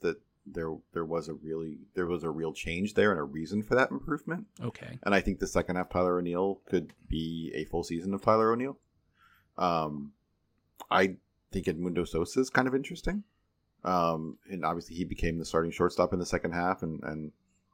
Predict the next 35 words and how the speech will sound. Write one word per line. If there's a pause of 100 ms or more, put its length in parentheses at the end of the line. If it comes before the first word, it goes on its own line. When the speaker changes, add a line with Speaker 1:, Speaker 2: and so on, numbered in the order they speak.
(260)
Speaker 1:
turned
out
to
be
an
upgrade
both
offensively
and
defensively
from,
from
DeJong. (520)
Um,
and
I
kinda, (260)
I
think
Edmundo
Sosa's
made
some, (180)
some
changes.
Not,
not
like
more, (560)
O'Neill's
changes
are
approach
based.
Like